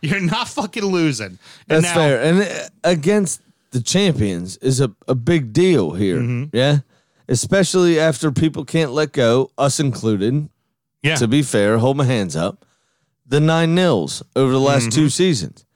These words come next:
Speaker 2: You just drew the champions
Speaker 1: Well,
Speaker 2: at
Speaker 1: and
Speaker 2: their place.
Speaker 1: Well, let's face it. They open the season. They get an early goal on a, on a fuck up by, by Michael Keane, and then proceed to be worked by Everton
Speaker 2: Now,
Speaker 1: in the
Speaker 2: let me tell
Speaker 1: opener.
Speaker 2: you something. I
Speaker 1: Huh.
Speaker 2: think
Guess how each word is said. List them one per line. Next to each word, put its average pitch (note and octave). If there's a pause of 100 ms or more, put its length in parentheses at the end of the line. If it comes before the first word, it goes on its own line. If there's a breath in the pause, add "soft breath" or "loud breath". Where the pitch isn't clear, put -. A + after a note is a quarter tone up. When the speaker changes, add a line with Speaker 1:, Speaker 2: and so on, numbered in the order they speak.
(340)
Speaker 2:
You C#3
just E3+
drew C#3+
the A#2+
champions A#2 (260)
Speaker 1:
Well, F3
Speaker 2:
at D3+
Speaker 1:
and D3+
Speaker 2:
their E3
place. E3+
Speaker 1:
Well, D#3+
let's F#3
face F#3
it. A#2+
They A#2+
open D#3+
the B2+
season. A#2+
They B2
get B2
an B2
early D#3
goal B2+
on A#2
a, A2 (280)
on A2+
a G#2+
fuck -
up A2+
by, A2 (100)
by A2+
Michael A#2+
Keane, E3+ (500 soft breath)
and C3
then F3
proceed E3+
to D#3+
be C3
worked A2 (160)
by B2
Everton G#2
Speaker 2:
Now, G3+
Speaker 1:
in A3
the A3+
Speaker 2:
let -
me F3+
tell F3+
Speaker 1:
opener. G3+
Speaker 2:
you E3
something. A2 (120)
I E3
Speaker 1:
Huh. D#3
Speaker 2:
think A#2+